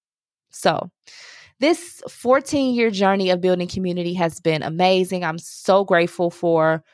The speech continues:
again, all of the amazing community members, all the people who support me. It's really been amazing. And I just want to share with you some of the ways that I've built community and what I've done. And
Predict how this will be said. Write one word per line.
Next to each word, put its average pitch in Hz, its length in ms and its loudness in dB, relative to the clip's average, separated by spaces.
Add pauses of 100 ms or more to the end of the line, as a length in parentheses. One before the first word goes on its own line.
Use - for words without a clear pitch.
(140)
again, 233 320 -2
all 208 240 4
of 202 80 0
the 196 60 2
amazing 185 460 0
community 180 500 -2
members, 170 680 0
all 190 200 4
the 190 80 0
people 185 260 -6
who 180 100 -4
support 170 500 -2
me. 165 280 -4 (300)
It's - 180 -4
really 185 300 0
been 151 540 -2 (260)
amazing. 151 480 -2
And 156 40 0
I 151 80 2
just 175 140 -10
want 180 200 -2
to 170 60 -4
share 226 320 2
with 226 200 -2
you 214 180 -4
some 294 240 -4
of 302 60 -6
the 285 80 2
ways 220 320 2
that - 120 -2
I've 185 220 0
built 190 220 0
community 180 760 -6 (300)
and 170 160 -4
what 170 140 2
I've 160 260 0
done. 208 560 2 (840)
And 185 560 0